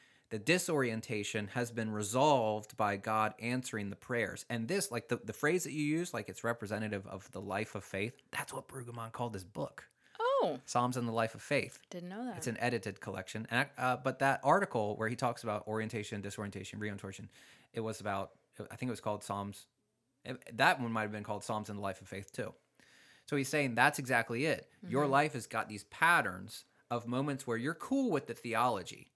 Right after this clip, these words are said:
Speaker 1: It's working for you. Everything makes sense. But then you get a diagnosis, or then somebody passes away, or then you look outside your window and see the state that the world is in, then your church implodes,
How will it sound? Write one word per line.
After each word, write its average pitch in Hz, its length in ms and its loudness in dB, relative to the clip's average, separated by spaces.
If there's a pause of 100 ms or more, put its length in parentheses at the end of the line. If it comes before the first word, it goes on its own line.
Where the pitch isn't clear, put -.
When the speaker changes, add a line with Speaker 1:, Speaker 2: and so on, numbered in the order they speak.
(120)
Speaker 1:
It's 123 220 -6
working 151 440 2
for - 140 -6
you. 87 260 -8 (480)
Everything 147 280 -2
makes 143 220 -4
sense. - 480 -2 (560)
But 127 260 2
then 120 380 0
you 117 80 -4
get 117 160 -2
a 113 40 -2
diagnosis, 117 920 -2
or 113 160 -4
then 104 480 -2
somebody 117 340 -2
passes 123 400 -4
away, 135 460 0
or 110 200 -4 (160)
then 110 540 -2
you 113 160 -2
look 113 240 -2
outside 123 480 2
your 117 80 -4
window 131 400 0
and 104 100 -4
see 107 300 -4
the 101 100 -6
state 107 440 -4
that 107 120 -8
the 113 60 -4
world 151 280 0
is 107 120 -4
in, - 100 -8 (460)
then 120 560 -2 (120)
your 120 200 0
church 175 320 -2
implodes, 95 520 -4